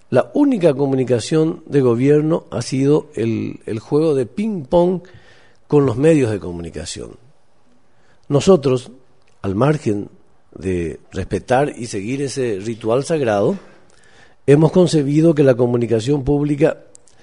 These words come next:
es aquella que se pone en la responsabilidad de la ciudadanía y se pone en el diálogo con la ciudadanía.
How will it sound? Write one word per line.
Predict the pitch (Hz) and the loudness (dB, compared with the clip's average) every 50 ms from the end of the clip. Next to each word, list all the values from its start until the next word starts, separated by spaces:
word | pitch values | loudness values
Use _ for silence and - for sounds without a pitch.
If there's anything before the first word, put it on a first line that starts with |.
| _ - _ | _ -8 _
es | - 127 120 | -2 0 0
aquella | 135 113 117 127 123 127 135 | 0 2 2 2 2 2 0
que | 123 135 117 98 73 - - - _ _ _ | 0 0 -2 -2 -2 -6 -14 -20 _ _ _
se | - - 131 | -8 -6 -6
pone | 113 117 135 131 131 131 131 139 151 160 - - - - _ _ _ _ _ _ | -4 0 0 0 2 2 0 0 -2 -6 -12 -20 -20 -20 _ _ _ _ _ _
en | 117 120 | -2 0
la | 117 113 | 0 0
responsabilidad | 107 107 135 147 139 - - 147 135 120 - 127 120 123 117 110 107 98 101 110 117 117 | 0 0 -2 -2 -2 -4 -6 -8 -6 -6 -4 -4 -4 -4 -4 -4 -4 -4 -2 -2 -2 -2
de | 113 120 | -4 -6
la | 110 104 101 | -6 -6 -8
ciudadanía | - - 98 98 104 101 101 98 101 98 98 101 98 92 92 95 104 113 - - _ _ _ _ _ _ _ _ | -10 -8 -8 -6 -6 -6 -6 -8 -8 -8 -8 -8 -8 -8 -8 -8 -10 -12 -16 -20 _ _ _ _ _ _ _ _
y | 98 | -10
se | 95 - | -10 -10
pone | 95 - 113 117 117 120 | -8 -4 -4 -2 -2 -2
en | 117 120 | -2 -4
el | 113 104 | -4 -4
diálogo | 95 98 110 117 117 110 98 90 87 85 80 | -4 -2 -2 -2 -2 -2 -2 -4 -6 -6 -8
con | 85 82 82 | -10 -10 -10
la | 82 85 | -10 -10
ciudadanía. | - - 82 80 82 82 82 78 76 76 76 73 73 | -10 -10 -10 -8 -8 -8 -10 -10 -12 -12 -14 -14 -16